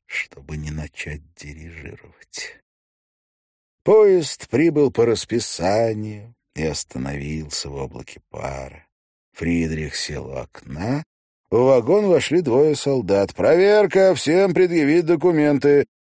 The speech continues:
У Фридриха сильно застучало сердце. Он узнал голоса. Те же самые штурмовики приходили к ним домой и забрали отца, а Фридриха назвали мерзким уродом. Не они ли и разгром в доме учинили? Что теперь?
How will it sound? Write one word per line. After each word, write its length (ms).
У 140
Фридриха 600
сильно 400
застучало 640
сердце. 460
Он 140
узнал 400
голоса. 600
Те 180
же 140
самые 460
штурмовики 600
приходили 520
к 100
ним 220
домой 400
и 40
забрали 520
отца, 560
а 140
Фридриха 680
назвали 500
мерзким 640
уродом. 760
Не 220
они 420
ли 220
и 60
разгром 600
в 80
доме 360
учинили? 680
Что 240
теперь? 400